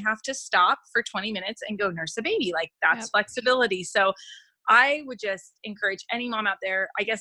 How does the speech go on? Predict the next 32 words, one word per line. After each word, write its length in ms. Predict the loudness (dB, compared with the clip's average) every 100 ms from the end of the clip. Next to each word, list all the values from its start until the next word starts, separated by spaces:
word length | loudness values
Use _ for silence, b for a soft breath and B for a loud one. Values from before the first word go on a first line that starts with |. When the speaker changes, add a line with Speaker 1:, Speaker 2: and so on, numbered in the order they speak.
| -4
Speaker 1:
everyone 320 | -2 -2 -2
right 160 | -6 -4
now 140 | -2 -2
has 160 | -6 -8
been 140 | -6 -4
kind 160 | -2
of 100 | -4 -6 _ _ _ _ _ _ 0
getting 260 | 0 2 -2
a 60 |
taste 360 | 0 0 2 0
of 80 | 2
<laughs> 100 | 2
homeschooling 600 | 2 2 4 6 6 4
in 100 | 2
a 40 |
Speaker 2:
Right. 80 | 2
Speaker 1:
sense 180 | 0 0 -4
with 120 | -2
everything, 640 | 0 0 -2 -2 -2 -2 -8 B B B
but 180 | 4 4
just 280 | 0 -2 4
that 200 | 4 4
it's 160 | 0 2
not 180 | 2 4
just 140 | -2 -8
the 140 | -6 -4
overall 400 | -4 0 0 0
flexibility 640 | -6 -6 -6 -4 -4 -2
of 140 | -2
it, 80 | -2
but 100 | -8
just 240 | -8 -10